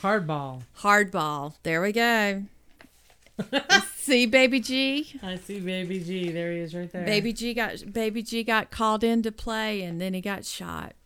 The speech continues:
Speaker 2: Oh, my gosh. I cried and cried and cried. And now, to this day, the boys, when it's appropriate,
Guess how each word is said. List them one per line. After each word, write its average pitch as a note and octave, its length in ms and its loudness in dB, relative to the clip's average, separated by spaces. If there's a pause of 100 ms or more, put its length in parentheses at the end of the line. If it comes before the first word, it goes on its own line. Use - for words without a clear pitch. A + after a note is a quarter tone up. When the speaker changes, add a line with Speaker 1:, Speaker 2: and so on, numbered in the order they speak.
Speaker 2:
Oh, F#3+ 160 -6
my E3+ 220 -4
gosh. E3+ 540 -6
I G#3 180 2
cried G3+ 640 0
and F3+ 200 -6
cried F3 580 -4
and F3+ 160 -6
cried. E3 400 -12
And E3 160 -6
now, F#3 480 -4
to G3+ 120 -8
this E3+ 260 -4
day, D#3+ 300 -4
the E3 160 -8
boys, F3 640 -8 (560)
when A3 180 2
it's A3 220 0
appropriate, G#3+ 960 -4